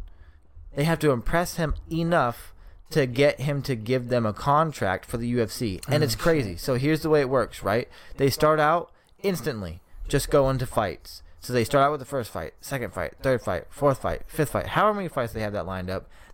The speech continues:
Speaker 1: they go out for all of them. After that's done, Dana White goes into the back,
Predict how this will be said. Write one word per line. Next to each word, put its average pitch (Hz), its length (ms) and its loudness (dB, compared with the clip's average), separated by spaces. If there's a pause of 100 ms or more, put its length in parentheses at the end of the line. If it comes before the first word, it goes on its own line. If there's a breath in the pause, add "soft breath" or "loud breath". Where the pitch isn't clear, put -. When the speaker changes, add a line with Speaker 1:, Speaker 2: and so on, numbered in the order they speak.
Speaker 1:
they 127 140 6
go 120 180 4
out 104 160 2
for 107 160 -2
all 92 140 0
of 80 80 -6
them. 73 140 -8 (340 soft breath)
After 190 360 0
that's 170 240 0
done, 139 480 -2 (360 soft breath)
Dana 170 300 4
White 135 360 2
goes 127 260 2
into 165 160 -2
the 226 100 0
back, 98 500 -2